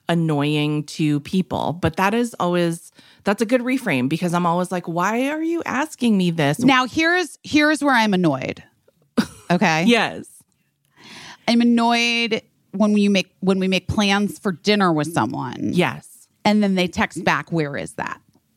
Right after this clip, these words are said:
Speaker 1: Oh, yeah. Yeah.
Speaker 2: Where it's like, well, if we were having a conversation
Speaker 1: Yeah.
Speaker 2: and I was like, "Oh, let's go to Il Buco."
Speaker 1: Right.
Speaker 2: I don't know if that, like, that just sounds like a restaurant.
Speaker 1: Yeah, sure.
Speaker 2: It is a restaurant.
Speaker 1: Okay.
Speaker 2: Sure. Wait,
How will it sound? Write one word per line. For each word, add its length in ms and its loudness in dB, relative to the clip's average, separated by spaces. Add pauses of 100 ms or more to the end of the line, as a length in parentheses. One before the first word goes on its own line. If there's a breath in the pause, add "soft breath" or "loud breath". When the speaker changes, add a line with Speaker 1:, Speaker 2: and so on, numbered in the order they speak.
(200)
Speaker 1:
Oh, 600 2
yeah. 540 -4 (280)
Yeah. 300 0
Speaker 2:
Where 120 2
it's 100 -6
like, 240 2 (1160)
well, 400 4
if 100 0
we 100 2
were 80 2
having 240 2
a 60 0
conversation 960 0
Speaker 1:
Yeah. 240 2 (340 loud breath)
Speaker 2:
and 80 2
I 60 4
was 140 0
like, 260 0
"Oh, 180 2
let's 220 -2
go 180 0
to 100 -2
Il 180 0
Buco." 560 -2 (100)
Speaker 1:
Right. 420 -2
Speaker 2:
I 60 -4
don't 120 0
know 120 0
if 80 -8
that, 260 -8
like, 200 -4
that 220 -2
just 160 -6
sounds 220 -4
like 100 -10
a 40 -10
restaurant. 260 -4
Speaker 1:
Yeah, 200 0
sure. 200 -2
Speaker 2:
It 80 2
is 140 -2
a 40 -6
restaurant. 400 -10 (140)
Speaker 1:
Okay. 220 -2
Speaker 2:
Sure. 140 0 (460 soft breath)
Wait, 340 0